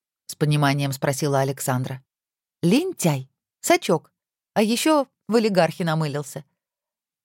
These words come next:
"Я зря позвонил?" испугался Максим. "Ты уже работаешь? Я тебе помешал?" "Я больше не буду. Я буду отчёт читать вот прямо сейчас".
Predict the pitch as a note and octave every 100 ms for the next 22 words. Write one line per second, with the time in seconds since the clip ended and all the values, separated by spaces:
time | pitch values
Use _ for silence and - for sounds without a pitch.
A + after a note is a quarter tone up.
0 | _ _ _ A#2 B2+ B2 B2+ B2+ A#2+ B2+
1 | E3+ G3 - _ _ _ _ _ D3+ -
2 | C#3+ B2+ A#2+ C3 B2+ - B2 - _ _
3 | _ _ _ C3 B2+ C3 C#3+ - C#3 B2
4 | - _ _ _ - C3 C3 C3+ D3 D#3+
5 | G3 A#3+ - _ _ _ _ _ _ _
6 | - E3+ D#3+ C#3 - A2 G2+ G#2+ - _
7 | _ _ _ _ C3+ F3 F#3 F3 D#3+ A2+
8 | - F3 - B3 B3+ - C#3 C3+ E3 G#3
9 | G3+ - - D#2